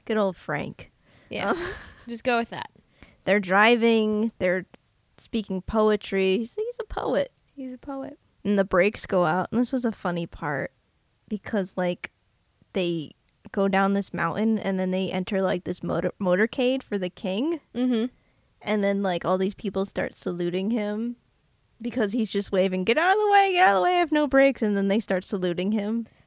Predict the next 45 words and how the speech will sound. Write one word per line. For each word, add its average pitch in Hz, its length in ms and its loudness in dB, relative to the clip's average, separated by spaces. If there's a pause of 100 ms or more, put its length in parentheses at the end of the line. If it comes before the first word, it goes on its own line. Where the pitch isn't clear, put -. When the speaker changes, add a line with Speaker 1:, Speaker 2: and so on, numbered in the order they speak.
Speaker 2:
Like, 196 240 -6
total 214 340 0
Nazi 196 440 -4
salute 120 420 -10
going 107 260 -6
on. 156 320 -8
Speaker 1:
Yeah. 185 420 0 (420)
And 254 180 10
it, - 100 4
but 302 140 12
it 294 100 4
was 302 300 2 (260)
funny. 262 400 6
I 240 140 6
thought 294 140 4
it 269 60 8
was 247 180 4
funny. 180 520 -2
It 196 260 2
immediately 233 760 4
reminded 190 340 2
me 180 120 -4
of 175 120 -6
The 156 80 -6
General. 123 600 -6
<laughs> 370 40 -8 (320)
Speaker 2:
Oh, 403 240 10
yeah, 392 220 6
no, 320 240 4
it 277 100 4
was, 311 180 0
it 247 140 2
was 302 100 2
definitely 330 340 2
making 269 300 -2
a 220 60 0
mockery 262 560 -2
of 294 160 0
it. 349 320 -4
Speaker 1:
Yes. 220 200 -2
Speaker 2:
But 240 260 4
it 269 100 8
was 285 200 6
just, 240 220 -2
like, 226 300 6